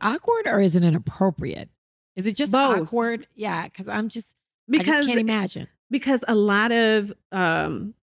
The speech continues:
Speaker 2: people just look at it as being sex positive, and you have to, you know, teach your kids how to be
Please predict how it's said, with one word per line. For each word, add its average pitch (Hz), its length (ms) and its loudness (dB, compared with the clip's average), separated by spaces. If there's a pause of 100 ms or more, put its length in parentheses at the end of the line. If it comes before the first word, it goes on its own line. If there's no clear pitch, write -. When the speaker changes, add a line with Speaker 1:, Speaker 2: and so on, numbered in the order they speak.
(460)
Speaker 2:
people 269 520 2
just 269 220 -6
look 262 180 -2
at 247 100 2
it 226 140 2
as 202 160 0
being 208 320 4 (200)
sex - 420 -4
positive, 185 580 0
and 180 120 2
you 226 100 2
have 254 360 -2
to, 226 280 2 (220)
you 226 100 -6
know, 190 120 -2
teach - 360 -2
your 233 120 2
kids 214 720 2
how 220 260 -2
to 220 100 2
be 196 480 0